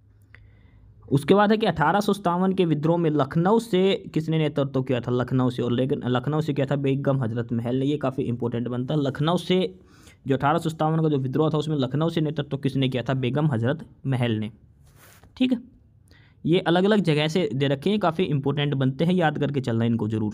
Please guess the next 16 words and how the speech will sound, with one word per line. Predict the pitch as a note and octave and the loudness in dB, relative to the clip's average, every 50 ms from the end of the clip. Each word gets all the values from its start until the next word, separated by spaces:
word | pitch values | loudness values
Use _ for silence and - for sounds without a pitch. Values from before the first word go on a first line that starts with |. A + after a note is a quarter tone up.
| - - | -8 -12
से, | - - - - - - - - - - | -18 -18 -20 -20 -20 -20 -20 -10 -4 -2
ठीक | G#3+ G#3+ | 0 2
है। | G#3 D3+ | 2 2
हर | - F3 | 2 2
जगह | E3 F#3 E3+ F3 E3+ | 0 0 0 0 0
से | F3 F#3+ | 0 -2
अलग-अलग | - D3 D3 D#3 D#3+ E3 E3 D#3+ | -2 -2 0 0 0 0 0 -2
से | D#3+ - F3 | -2 -6 -6
किस, | - F3 E3+ - | -4 -4 -6 -6
अ, | - - B2+ C3 C3+ C3+ | -6 -4 -2 -2 -2 0
जगह | B2+ B2+ A#2+ A#2+ B2+ | 0 0 0 0 -2
से | B2+ - E3+ | -2 -4 -4
किसने | D#3 D3+ - D#3 D3 | -4 -4 -4 -2 -2
नेतृत्व | C#3+ C3+ B2+ C3 B2 B2+ B2+ B2 | -2 -2 -2 -4 -4 -4 -4 -4
किया | B2 - A#2 A2 | -4 -4 -4 -6
था। | G#2+ - G#2 G#2 | -6 -8 -10 -12